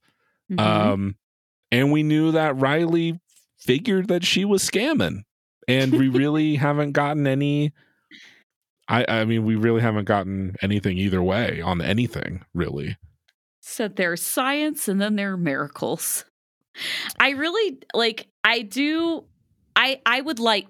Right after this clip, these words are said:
Speaker 1: if I was running this tell-all, I would bring on a urologist as, like, an expert witness to s-, to
Speaker 2: <laughs>
Speaker 1: go over the medication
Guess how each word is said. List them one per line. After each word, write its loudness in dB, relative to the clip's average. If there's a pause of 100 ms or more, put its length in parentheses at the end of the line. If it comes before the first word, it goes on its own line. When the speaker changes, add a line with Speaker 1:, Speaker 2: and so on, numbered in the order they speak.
Speaker 1:
if 0 (120)
I 2
was -4
running 0
this -4
tell-all, -2
I 0
would -8
bring 0
on 0
a -4
urologist -2
as, -2
like, -2 (540)
an 0
expert 0
witness -2
to -4
s-, -4
to -2 (360)
Speaker 2:
<laughs> -6
Speaker 1:
go 2
over -2
the 0
medication 0